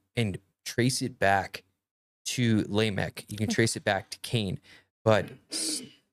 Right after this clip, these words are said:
Speaker 1: one of the controversial things is Lamech gave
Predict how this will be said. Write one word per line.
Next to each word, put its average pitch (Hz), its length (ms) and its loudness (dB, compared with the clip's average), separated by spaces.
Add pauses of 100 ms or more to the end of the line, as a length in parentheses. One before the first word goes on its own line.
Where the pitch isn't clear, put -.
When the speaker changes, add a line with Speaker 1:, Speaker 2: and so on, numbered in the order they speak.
(200)
Speaker 1:
one 117 200 6
of 110 80 2
the 101 120 4
controversial 104 640 0
things 113 380 -2
is 98 400 0 (640)
Lamech 113 440 2 (440)
gave 113 580 2